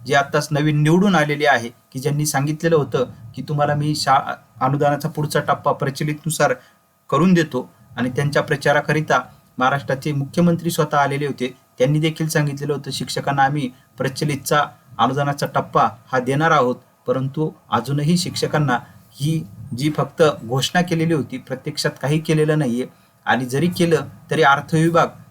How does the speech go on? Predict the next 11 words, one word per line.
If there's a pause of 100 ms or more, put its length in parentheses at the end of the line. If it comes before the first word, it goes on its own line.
(140)
या (180)
फाईलवरती (220)
कोणता
शेरा
मारतोय (340)
आणि
पुन्हा
फाईल
कशी
पाठीमागं
पाठवतोय,